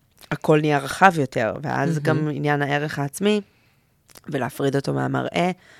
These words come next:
Speaker 1: הייתי צריכה לייצר כלים כדי לעשות את זה.
Speaker 2: את יודעת, אה, למה זה, למה אבל זה כל כך נוגע בי? עכשיו שאמרת את ההמשך, אני, נפל לי האסימון.
Speaker 1: תגידי.
Speaker 2: כי אצלי, כאילו, לכאורה, כן הייתי תופסת מקום.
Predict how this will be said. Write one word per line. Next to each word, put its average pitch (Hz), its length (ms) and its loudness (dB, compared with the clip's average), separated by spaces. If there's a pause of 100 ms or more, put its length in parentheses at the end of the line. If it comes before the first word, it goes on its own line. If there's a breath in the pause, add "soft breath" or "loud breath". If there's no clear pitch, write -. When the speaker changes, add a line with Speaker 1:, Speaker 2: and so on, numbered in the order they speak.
(120)
Speaker 1:
הייתי - 140 -20
צריכה 131 300 2 (260)
לייצר 143 320 0
כלים 147 420 2
כדי 147 200 0
לעשות 131 360 0
את 165 100 -2
זה. - 80 -8 (520)
Speaker 2:
את 131 100 -8
יודעת, 170 360 4
אה, 117 200 6 (380)
למה 143 280 4
זה, 139 120 4 (140)
למה 131 280 2
אבל 123 120 0
זה 117 100 -2
כל 123 200 -2
כך - 120 -4
נוגע 120 280 4
בי? 165 140 4
עכשיו 139 260 2
שאמרת 135 480 2
את - 120 -2
ההמשך, 139 580 4
אני, 135 320 2
נפל 123 260 2
לי 170 120 4
האסימון. 131 600 -2
Speaker 1:
תגידי. 151 420 0 (680 soft breath)
Speaker 2:
כי 151 200 2
אצלי, - 300 -2
כאילו, 262 260 2
לכאורה, 202 600 8 (1160)
כן 269 220 6
הייתי 139 260 6
תופסת - 480 0
מקום. 110 400 0